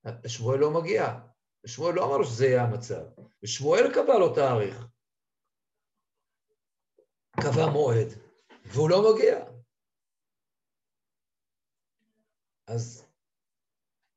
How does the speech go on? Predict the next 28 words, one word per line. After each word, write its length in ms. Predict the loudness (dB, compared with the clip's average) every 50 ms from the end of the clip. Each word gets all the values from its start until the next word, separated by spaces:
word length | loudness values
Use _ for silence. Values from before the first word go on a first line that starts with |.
| _ _ _ _
טוב, 200 | 4 4 4 4
אולי 180 | 4 4 4 6
היה 180 | 6 4 4
צריך 140 | 2 0 0
יותר 580 | 0 -2 -2 -2 -6 -12 -2 2 2 4 4 4 4
אמונה 340 | 2 2 0 -2 0 0 0
בנביא, 540 | 0 -2 -4 -4 -6 -10 -12 -14 -16 -16 -12 -10
אולי. 300 | -8 -6 -6 -8 -10 -12 -18 _ _ _ _ _ _ _ _ _ _ _ _ _ _ _ _ _ _ _ _ _ _ -12
אבל, 440 | -8 -6 -6 -6 -6 -6 -10 -14 _ _ _ _ _ _ _ -8
תראו, 200 | -6 -4 -2 -2
מה 60 | 0
הוא 160 | 0 2 2 2
עשה? 440 | 0 -2 -2 -2 -2 0 -2 -2 -4 -8 -14 -20 _ _ _ _ _ _ _ _ _ _ _ _ _ _ _ _ _ _ _ _ _ _ _ _ _ _ _ _ _ _
הוא 160 | -6 -6 -6
הקריב 320 | -6 -6 -2 -2 -2 -2 -2 -4
קורבן. 520 | -8 -8 -8 -8 -6 -6 -4 -4 -4 -6 -10 -12 -16 -20 _ _ _ _ _ _ _ _ _ _ _ _ _ _ _ _ _ _ _ _ _ _ _ _ _ _ -16
הוא 140 | -10 -4
לא 160 | -2 -2 -2 0
עכשיו, 240 | 0 0 0 0
הוא 140 | 0 0 -2
לא 140 | 0 0 0
עבד 240 | 0 0 0 0 0
עבודה 320 | -2 -2 -2 -2 -2 -4
זרה, 800 | -4 -6 -8 -8 -6 -6 -4 -4 -2 -2 -4 -4 -4 -4 -6 -8 -10 -14 _ _ _ _ _ _ _ _ _ _ _ _ _ _ _
הוא 160 | -6 -2 0
לא 180 | 0 0 0 -2
עכשיו, 320 | -2 -2 -2 -2 -2 -2
אה, 600 | -2 0 0 0 0 0 0 0 -2 -4 -6 -6